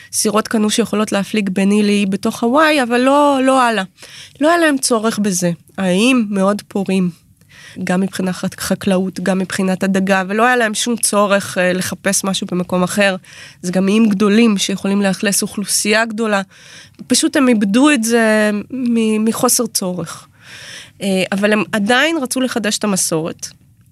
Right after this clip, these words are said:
והם בנו סירת קנו שנקראת הוקלע. אה, האם זה סיפור, אה,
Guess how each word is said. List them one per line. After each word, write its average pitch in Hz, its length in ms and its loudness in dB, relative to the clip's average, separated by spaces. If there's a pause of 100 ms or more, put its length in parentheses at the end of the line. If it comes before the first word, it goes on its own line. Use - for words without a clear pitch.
(240)
והם 226 560 0
בנו 240 640 2
סירת 220 400 -2
קנו 208 260 -6
שנקראת 202 440 -6
הוקלע. 208 540 0 (1120)
אה, 175 540 -2
האם 196 100 -2
זה 185 120 -4
סיפור, 196 560 -4
אה, 165 260 -4